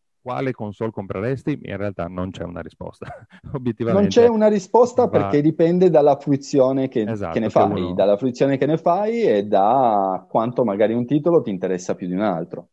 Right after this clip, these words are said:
Speaker 1: Esatto, esatto,
Speaker 2: Però
Speaker 1: esatto.
Speaker 2: più che mai questa, questa generazione di console vede le console, le, le due potenze, diciamo così, sullo stesso, sullo stesso livello.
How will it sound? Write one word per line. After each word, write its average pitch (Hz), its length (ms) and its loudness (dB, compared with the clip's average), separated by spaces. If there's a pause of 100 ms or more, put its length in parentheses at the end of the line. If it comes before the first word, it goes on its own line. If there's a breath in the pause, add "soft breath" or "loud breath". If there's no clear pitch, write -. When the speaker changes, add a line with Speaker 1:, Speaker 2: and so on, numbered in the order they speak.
Speaker 1:
Esatto, 92 440 -12
esatto, 87 300 -14
Speaker 2:
Però 202 320 4
Speaker 1:
esatto. 139 260 -4
Speaker 2:
più 208 160 2
che 202 160 2
mai 139 320 -2
questa, 113 680 0
questa 131 240 -2
generazione 123 440 0
di 123 40 -4
console 127 460 2
vede 110 640 4
le 101 200 0
console, 110 480 0
le, 101 380 4
le 98 160 0
due 120 220 4
potenze, 120 580 -2
diciamo 113 320 -4
così, 123 300 0
sullo 151 340 4
stesso, 104 920 0
sullo 127 180 0
stesso 117 280 -4
livello. 90 500 -4